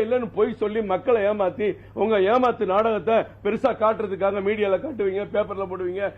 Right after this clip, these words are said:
ஆர்ப்பாட்டம் பண்ணா இன்னும் பெருசாகும்ல. நிதி ஆயோக் கூட்டத்துக்கு போக முடியாத முதலமைச்சர் இன்னும் இப்பதான் புறக்கணிக்கிறேங்கிறாரு. ரெண்டு வருஷமா அவர் போகல. நிதி ஆயோக்னா என்ன? எல்லா மாநில முதலமைச்சர்களும்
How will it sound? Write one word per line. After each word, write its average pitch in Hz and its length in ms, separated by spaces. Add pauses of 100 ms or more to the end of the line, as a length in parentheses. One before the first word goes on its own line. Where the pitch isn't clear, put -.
(140)
ஆர்ப்பாட்டம் 196 520
பண்ணா 202 140
இன்னும் 196 280
பெருசாகும்ல. 190 540 (580)
நிதி 254 160
ஆயோக் 233 280
கூட்டத்துக்கு 202 360
போக 208 280
முடியாத 196 300
முதலமைச்சர் 208 580 (180)
இன்னும் 190 260
இப்பதான் 214 380
புறக்கணிக்கிறேங்கிறாரு. 180 760 (240)
ரெண்டு 262 260
வருஷமா 254 300
அவர் 185 180
போகல. 175 340 (260)
நிதி 233 200
ஆயோக்னா 233 480
என்ன? 226 200 (120)
எல்லா 226 260
மாநில 240 340
முதலமைச்சர்களும் 214 760